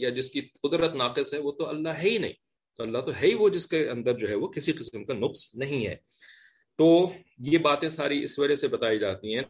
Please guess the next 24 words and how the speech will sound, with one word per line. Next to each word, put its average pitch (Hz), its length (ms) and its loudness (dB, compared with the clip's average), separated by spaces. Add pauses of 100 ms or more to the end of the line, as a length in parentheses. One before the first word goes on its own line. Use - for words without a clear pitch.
ताकि 113 280 -6
हम 135 240 -10
हदीसों 110 400 -10
को 143 120 -2
समझ 117 320 -4
सकें, - 280 -12 (220)
क्योंकि 123 220 -6
हदीसों 120 340 -4
में 131 100 -6
लिखा 147 280 -4
हुआ 151 140 2
है 120 80 0
ना, 156 120 -4 (400)
ये 123 140 0
बात 135 360 2 (100)
मौजूद 139 360 2
है 127 100 6 (340)
कि 185 180 4 (200)
दुआ 117 240 4
से 123 140 -4
तकदीर 113 380 -2
बदल 104 260 0
जाती 95 320 -4
है, - 140 -8